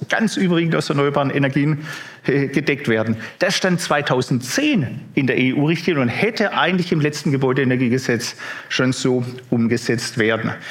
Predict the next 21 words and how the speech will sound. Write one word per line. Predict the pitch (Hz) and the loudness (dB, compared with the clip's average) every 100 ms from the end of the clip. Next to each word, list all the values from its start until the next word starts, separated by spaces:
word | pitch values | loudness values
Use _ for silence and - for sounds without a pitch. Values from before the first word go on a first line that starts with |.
| - - - - - - | -10 -8 -10 -12 -6 0
Diese | 214 220 190 | 0 2 2
E-U-Richtlinie | 156 156 247 220 - 143 131 117 | 2 2 2 2 2 0 2 2
wird | 170 - | 0 0
momentan | 117 143 143 151 147 | 0 0 0 -2 0
überarbeitet. | 143 143 120 123 104 101 104 - - | 0 0 0 2 0 0 -2 -4 -4
Also | 117 120 | -2 2
wir | |
haben | 143 135 | 0 0
gerade | 127 123 | 0 2
einen | 127 | 2
richtig | 143 156 143 | 0 0 -2
schönen | - 127 | 0 0
Gleichklang. | 139 - 123 - 127 110 110 - | 2 0 0 0 -2 0 -2 0
E-U-Ebene, | 120 135 165 147 151 143 139 135 | 2 2 2 2 0 2 2 2
Bundesebene, | 131 131 135 139 - 131 131 131 131 123 - - - _ _ _ - - | 2 0 2 0 0 0 2 2 2 0 -4 -14 -20 _ _ _ -20 -6
arbeitet | - - 113 117 110 | -2 0 2 0 0
hier, | 120 120 120 120 | 2 2 0 0
äh, | 120 117 113 | 2 2 2
Hand | 127 123 | 0 2
in | 127 123 | 2 2
Hand. | 131 185 | 2 0